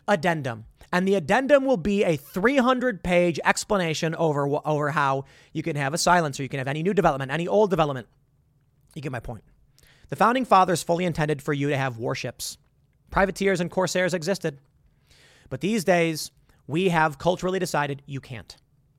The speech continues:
If the Constitution says it, it must be upheld. It is being eroded. You shouldn't be able to commit crimes against people, okay? You know, you can't hurt people, but you can keep and bear arms to protect yourself.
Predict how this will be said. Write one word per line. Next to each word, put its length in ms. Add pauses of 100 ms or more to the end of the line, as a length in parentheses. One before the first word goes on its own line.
(380)
If 160
the 120
Constitution 720
says 240
it, 180 (300)
it 100
must 240
be 100
upheld. 360 (260)
It 100
is 120
being 240
eroded. 400 (1700)
You 80
shouldn't 220
be 40
able 80
to 60
commit 180
crimes 320
against 280
people, 440
okay? 380
You 80
know, 80
you 100
can't 180
hurt 200
people, 400 (160)
but 120
you 40
can 120
keep 160
and 120
bear 160
arms 160
to 80
protect 340
yourself. 480